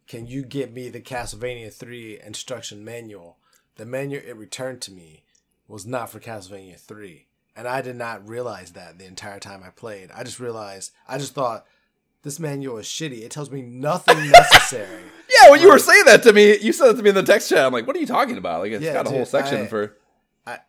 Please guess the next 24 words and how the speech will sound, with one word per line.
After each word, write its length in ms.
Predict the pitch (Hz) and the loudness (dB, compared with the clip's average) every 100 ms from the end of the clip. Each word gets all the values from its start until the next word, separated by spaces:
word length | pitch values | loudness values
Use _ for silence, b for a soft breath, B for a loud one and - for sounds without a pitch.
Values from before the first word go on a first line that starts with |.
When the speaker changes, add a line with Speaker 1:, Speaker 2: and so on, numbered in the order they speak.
| 131 | -18
Speaker 1:
yeah. 180 | 123 - _ _ _ | -18 -18 _ _ _
Didn't 340 | 131 131 175 180 | -14 -8 -6 -6
even 180 | 175 170 | -6 -4
know 200 | 160 156 | -2 4
Speaker 2:
So 80 | 190 | 6
Speaker 1:
until 120 | 196 | 8
Speaker 2:
what 80 | 220 | 8
Speaker 1:
the, 40 | |
Speaker 2:
was 100 | 214 | 6
it 100 | 214 160 | 4 0
for? 120 | 285 | 2
Speaker 1:
after 300 | 339 196 165 | 2 0 -2
I 80 | 139 | -4
beat 200 | 139 143 | -6 -10
the 80 | 135 | -8
game. 260 | 147 131 | -10 -8
It 60 | 131 | -10
was 120 | 147 | -12
for 120 | - | -12
Castlevania, 800 | 135 143 131 135 131 131 127 110 | -12 -12 -12 -12 -12 -10 -12 -12
like, 200 | 107 120 | -14 -14
the 100 | 143 | -12
original 480 | 131 107 143 123 104 | -12 -10 -12 -12 -16
one. 220 | 85 76 | -20 -20